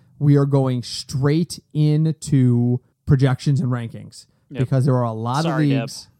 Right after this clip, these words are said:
Speaker 1: Yeah, sorry, Deb. You're gonna hear, you're gonna learn a lot about fantasy football.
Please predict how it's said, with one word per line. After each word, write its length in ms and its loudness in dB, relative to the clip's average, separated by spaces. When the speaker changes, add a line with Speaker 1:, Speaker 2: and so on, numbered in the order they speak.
Speaker 1:
Yeah, 140 -4
sorry, 380 2
Deb. 280 2
You're 100 0
gonna 140 0
hear, 180 2
you're 160 2
gonna 140 4
learn 100 2
a 80 0
lot 220 -2
about 280 0
fantasy 300 -2
football. 460 -2